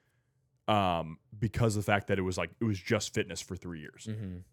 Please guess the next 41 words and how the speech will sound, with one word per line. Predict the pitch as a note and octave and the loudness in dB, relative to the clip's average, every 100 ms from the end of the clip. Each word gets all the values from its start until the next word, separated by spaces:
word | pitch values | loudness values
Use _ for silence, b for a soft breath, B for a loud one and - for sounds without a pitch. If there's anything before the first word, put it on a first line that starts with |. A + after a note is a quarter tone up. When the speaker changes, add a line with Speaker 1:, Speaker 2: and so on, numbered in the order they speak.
| G#2 | 4
Speaker 1:
Then | B2 B2+ | 6 8
after | A#2 A2 G#2 | 8 6 2
that, | G2 F2 - - | 2 2 -2 -2
it | |
was | G#2 F#2+ E2+ | 0 0 -2
the | G#2 E2 E2 | -4 -6 -8
fitness | - A2 F2+ F2 - | -4 -4 -4 -8 -6
and | G#2 F#2+ F2+ | -6 -6 -6
business | F2+ D#2 - - - | -8 -8 -10 -10 -4
Speaker 2:
Right. | G#2+ F#2+ | -4 -2
Speaker 1:
progression. | E2+ G2+ G2+ E2+ F2+ - | -2 0 0 0 -4 2
And | A#2+ | 2
I'm | A#2+ | 2
sure | - D#3+ C#3+ C3+ b b b - | 4 8 8 6 b b b -2
as | A#2+ A2+ | 0 2
we | G#2+ | 0
continue | A2+ A2 A2 | 0 2 2
to | F#2 | 2
grow, | G2+ G2+ | 2 4
there's | G#2 G2 - - | 2 -2 -6 -12
a | |
continual | - G2+ - - G#2 G#2 | -8 -8 -8 -6 -2 -2
progression | F#2 G#2 G#2 G2+ A#2+ A2+ - | -2 0 2 2 0 -4 -4
as | F2+ E2+ | -6 -4
we | G2 | 0
Speaker 2:
Yeah. | A#2+ | 2
Speaker 1:
continue | B2+ G2 | 2 2
to | F#2+ | 2
level | F#2+ F2+ | 2 0
up | F#2 | -2
with | F2 | -10
Untapped | E2+ F2 - A2 - | -10 -4 4 4 4
and | A2 | -2
whatnot | G#2 G2+ G#2 G2+ F#2+ | 0 0 -2 -4 -2
and | |
Speaker 2:
Right. | G3 | 0
Speaker 1:
separate | B3 F#2+ G2 E2 | 0 -2 -4 -2
fully | G#2+ G2 | 0 0
with | F2 | -2
Untapped | E2+ E2+ A2+ A2 - - - | -6 2 4 4 2 -10 -2
Speaker 2:
Right. | F#3 | 0